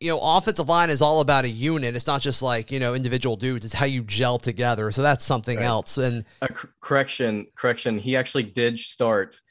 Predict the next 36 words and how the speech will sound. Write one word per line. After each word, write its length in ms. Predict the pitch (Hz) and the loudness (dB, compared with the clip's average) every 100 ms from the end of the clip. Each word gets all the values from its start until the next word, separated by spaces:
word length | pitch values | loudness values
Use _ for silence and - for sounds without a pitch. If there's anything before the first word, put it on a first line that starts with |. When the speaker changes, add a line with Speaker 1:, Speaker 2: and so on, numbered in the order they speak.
| _ _ 117 | _ _ 0
Speaker 2:
made 160 | 135 | 0
his 120 | 147 | 0
first 220 | - 156 - | 0 0 2
start 260 | 151 151 | 2 4
al-, 280 | 135 139 131 - | 4 2 0 -2
at 160 | 131 | 0
Alabama, 580 | 131 131 117 123 104 101 - | 2 2 2 0 -2 -6 -6
then 360 | 117 113 117 117 | -4 -2 -2 -2
was 160 | 113 107 | -4 -4
a 40 | |
starter 240 | - 123 | 2 2
against 400 | 117 107 110 - - 131 | 2 0 -4 -6 -8 -2
A 140 | 123 | 0
and 100 | 120 | 2
M, 220 | 127 127 | 0 0
Mississippi 480 | 120 - 123 127 131 | -4 -6 -6 -6 -8
State, 260 | - 117 117 | -4 -4 -2
Northwestern. 560 | 110 107 110 - 92 - _ _ _ _ _ - | -6 -6 -8 -8 -18 -20 _ _ _ _ _ -2
Speaker 1:
Okay, 240 | 180 160 120 | -2 0 -2
so 120 | 127 | 0
he 60 | |
Speaker 2:
Troxel 140 | 113 - | -2 -2
Speaker 1:
fin-, 100 | 110 | -2
he, 60 | 120 | 0
Speaker 2:
was. 100 | 123 | 0
Speaker 1:
he 80 | 131 | 0
finished 240 | 143 127 | 0 0
the 80 | 135 | -2
year. 160 | 127 | -2
I 40 | 92 | -2
don't 180 | 113 - | -4 -6
remember 360 | 113 117 131 87 | -6 -4 -4 -6
that. 180 | 78 110 | -8 -6
Okay. 160 | 117 107 _ _ _ _ _ _ - | -6 -6 _ _ _ _ _ _ -2
Yeah, 280 | 190 180 | 2 2
so 500 | - - 165 156 135 | 0 2 4 4 0